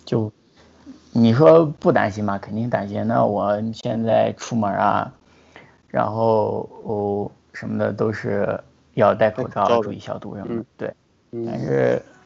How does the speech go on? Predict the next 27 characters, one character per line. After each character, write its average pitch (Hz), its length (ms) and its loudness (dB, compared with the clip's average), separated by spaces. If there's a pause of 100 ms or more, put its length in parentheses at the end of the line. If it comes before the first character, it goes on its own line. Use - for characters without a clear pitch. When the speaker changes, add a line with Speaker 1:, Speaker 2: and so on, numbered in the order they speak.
(180)
Speaker 1:
但 131 140 4
是 143 80 6
你 127 140 2
说 123 200 0
跟 131 280 2
纽 101 200 -2
约 101 120 0
啊 117 500 0
什 - 160 -16
么 98 80 -12
的 101 120 -8
比， 98 240 -16
那 117 140 -8
还 98 200 -10
是 104 320 -8 (1120)
这 113 140 -4
边 104 220 0
觉 104 120 -8
得 104 80 -10
会 110 120 -10
要 104 80 -4
安 107 220 -8
全 107 200 -14
得 101 100 -10
多。 - 260 -14 (1900)
Speaker 2:
嗯， 127 480 -4
那， 175 140 6